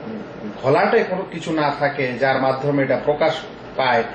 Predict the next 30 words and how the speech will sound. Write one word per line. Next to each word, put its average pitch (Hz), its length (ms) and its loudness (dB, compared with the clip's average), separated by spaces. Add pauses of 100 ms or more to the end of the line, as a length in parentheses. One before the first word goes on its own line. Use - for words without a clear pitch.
(240)
যে 127 80 -2
তার, 135 280 2
আহ, 110 1000 0 (100)
বিশ্বাস 151 420 2 (220)
আছে 131 480 0
ওই 123 80 0
নক্ষত্রকে 127 680 0
কেন্দ্র 123 460 0
করে, 117 240 4 (340)
যে 127 300 4 (340)
তার 127 160 2
মাধ্যমে 123 480 0
বৃষ্টি 117 420 -6
হয় 117 260 4
বা 117 140 2
বৃষ্টি, 123 440 -4 (100)
এরকম 156 340 2
যেন, 151 140 4
আহ, 208 80 2 (640)
শব্দটিতে 143 680 2
কোনো, 147 300 0 (180)
আহ, 123 220 2 (100)
সম্ভাবনা 131 500 2
না 117 240 -2
থাকে, 123 260 -2 (140)
কোনো 123 300 -2
ঘোলাটে 143 360 2
কথা 120 180 -2
না 107 200 -6
থাকে। - 340 -12